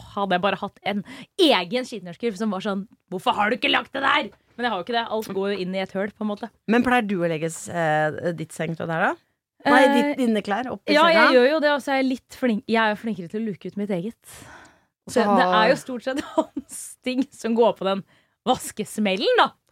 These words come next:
Speaker 1: Og ikke mine egne.
Speaker 3: Og så har ikke du så mye sånn, eh, enkle hvite plagg, har du det?
Speaker 1: Nei, så de
Speaker 3: Eller
Speaker 1: syns jo i
Speaker 3: Ja.
Speaker 1: mengden.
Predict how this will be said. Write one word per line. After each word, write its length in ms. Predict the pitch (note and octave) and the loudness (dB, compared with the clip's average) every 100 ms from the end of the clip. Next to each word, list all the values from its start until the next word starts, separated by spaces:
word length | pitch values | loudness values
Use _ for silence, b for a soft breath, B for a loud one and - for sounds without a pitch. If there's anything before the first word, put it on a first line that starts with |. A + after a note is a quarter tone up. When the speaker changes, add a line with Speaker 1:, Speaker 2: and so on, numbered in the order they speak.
| - | -6
Speaker 1:
Og 140 | B3+ | -6
ikke 160 | - - C#4 | -6 -8 -6
mine 240 | D#4 D4 - - | -6 -6 -4 -4
egne. 240 | G3+ A3+ - _ - | -2 0 0 _ -8
Speaker 3:
Og 80 | |
så 80 | A#3+ | -2
har 80 | C4 | -2
ikke 140 | D4 B3 | 0 -6
du 60 | |
så 300 | B3 - A3 G3+ | -6 -4 0 0
mye 80 | G#3+ | 0
sånn, 220 | G3+ G#3 G3 F#3+ F#3 F#3 G3+ | -2 -2 -2 -2 -2 -2 -2
eh, 220 | G3 F#3 - | 0 0 0
enkle 460 | G3+ E3+ - F3 E3+ | 0 0 -2 -4 -4
hvite 540 | F3+ F3 D3+ - D#3+ | -6 -6 -8 -8 -8
plagg, 300 | F#3+ E3+ B3 A#3+ | -4 -2 -2 0
har 100 | F#3 | 0
du 80 | F3+ | 0
det? 120 | B3 C#4 | 0 2
Speaker 1:
Nei, 80 | C#4 | 2
så 140 | C#4+ A#3 | 0 -2
de 60 | |
Speaker 3:
Eller 80 | A#3+ | -4
Speaker 1:
syns 460 | - A#3 E3 D#3+ - | -6 -10 -10 -10 -2
jo 60 | |
i 40 | A#3+ | -2
Speaker 3:
Ja. 60 | B3+ | 0
Speaker 1:
mengden. 380 | G#3 G#3+ G#3+ | 2 2 0